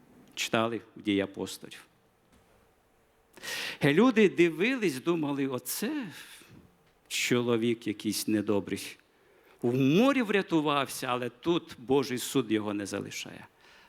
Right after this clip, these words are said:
Але він стряхнув її в вогонь і не зазнав ніякої шкоди, тому що він був чоловік Божий. Попередження або застереження.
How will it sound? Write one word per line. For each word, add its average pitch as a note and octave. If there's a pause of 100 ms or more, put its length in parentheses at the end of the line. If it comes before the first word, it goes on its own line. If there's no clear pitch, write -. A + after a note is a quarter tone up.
Але G#2+
він G#2+
стряхнув D3+
її C3+
в A#2+
вогонь A2 (760)
і B2
не G#2+
зазнав A#2
ніякої A2
шкоди, B2 (580)
тому C#3
що -
він B2
був C#3 (120)
чоловік G#2+
Божий. G2+ (1400)
Попередження C#3+
або C3
застереження. G#2